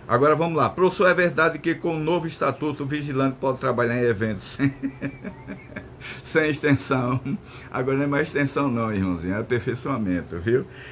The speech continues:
Não, isso aí tá tudo errado, meu irmão. É, não tem nada disso no estatuto. E pelo contrário, <laughs> viu? É, você tem que fazer os aperfeiçoamentos.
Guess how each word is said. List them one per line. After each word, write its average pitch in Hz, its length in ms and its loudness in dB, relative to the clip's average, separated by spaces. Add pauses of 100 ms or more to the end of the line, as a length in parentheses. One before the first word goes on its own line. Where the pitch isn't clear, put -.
(120)
Não, 165 340 4
isso 156 220 0
aí 156 280 2
tá 139 200 0
tudo 143 240 -4
errado, 104 380 -2
meu 85 120 -4
irmão. 85 320 -4 (600)
É, 123 220 4
não 139 160 2
tem 139 180 2
nada 135 300 2
disso 117 320 -4
no 113 80 -2
estatuto. 95 680 -6 (300)
E 175 120 0
pelo 165 320 2
contrário, 113 640 0 (240)
<laughs> - 260 -18
viu? 139 340 2 (360)
É, 123 160 2
você 131 260 0
tem 135 180 -4
que 135 40 -8
fazer 113 280 0
os 107 140 -2
aperfeiçoamentos. 107 1200 -4